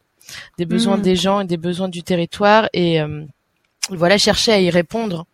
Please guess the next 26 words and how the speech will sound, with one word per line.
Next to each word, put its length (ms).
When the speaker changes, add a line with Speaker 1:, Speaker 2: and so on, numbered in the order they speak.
Speaker 1:
Donc 180
en 80
fusionnant, 540
nous, 140
nos 180
idées, 380
nos 260
envies 420
et 120
les 100
besoins 300
du 120
territoire, 640
parce 260
que 120
c'est, 320
euh, 320
c'est 160
vraiment 320
comme 220
ça 200
qu'on 380
va 140
réussir 340
à 80
s'indé-, 400